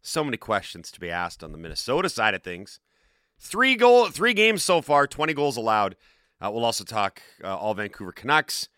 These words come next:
On the show as well. Frank Seravalli is gonna join us at seven thirty, and Batch is gonna join us at eight. So it's another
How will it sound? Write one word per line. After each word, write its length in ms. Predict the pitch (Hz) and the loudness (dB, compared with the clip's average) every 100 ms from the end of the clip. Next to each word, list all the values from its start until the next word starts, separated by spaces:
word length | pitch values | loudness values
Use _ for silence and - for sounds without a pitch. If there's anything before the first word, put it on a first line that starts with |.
| _ _ _ _ _ _ _ - | _ _ _ _ _ _ _ -20
On 40 | |
the 60 | 82 | -16
show 240 | - 104 | -8 -8
as 140 | 90 90 | -8 -4
well. 260 | 139 160 | 4 6
Frank 240 | 156 190 190 | 6 6 6
Seravalli 380 | 202 185 180 180 | 4 6 8 6
is 80 | |
gonna 120 | 151 160 | 2 -2
join 180 | 156 156 | 0 -2
us 120 | - | -4
at 80 | - | -10
seven 360 | - 147 147 | -2 -2 -2
thirty, 240 | 139 131 123 | -2 0 -2
and 120 | 98 | 0
Batch 360 | 117 120 - | 4 4 2
is 100 | 120 | -8
gonna 180 | - 110 | -8 -10
join 320 | 95 101 104 | -8 -6 -4
us 280 | 95 92 - _ _ _ _ | -4 -8 -12 _ _ _ _
at 160 | 113 107 117 | -6 -6 -4
eight. 300 | 117 82 - | -6 -6 -10
So 120 | 123 | -8
it's 100 | 117 | -6
another 300 | 117 131 | -2 0